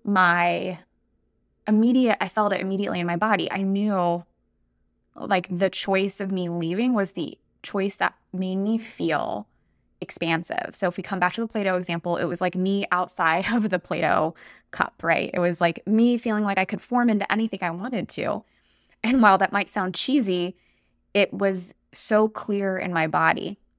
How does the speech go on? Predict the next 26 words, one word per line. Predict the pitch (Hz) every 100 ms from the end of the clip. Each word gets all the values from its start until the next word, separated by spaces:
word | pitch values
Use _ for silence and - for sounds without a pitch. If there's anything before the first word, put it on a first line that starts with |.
| _ -
And | 208
when | 196 202
that | 254
happens, | - 294 349 339
like, | - -
you | 208
can't | - 339
really | 226 190
ignore | - - -
that. | - - - _ _ _ _ _ -
Um, | 190
well, | 226 269
you | 240
can, | - 185 156 - 208 _ _ _
but | - 180 175 - _ _ _ _ -
I | 208 220
know | 214 196 190 185 185
I | - 185
had | 220 233
been | 233
wanting | 180 180
to | 180
leave | 170 165 160
for | - 170
years, | 160 151 160 254 - - _ _ _ _ _ _ -
and | 202 202 196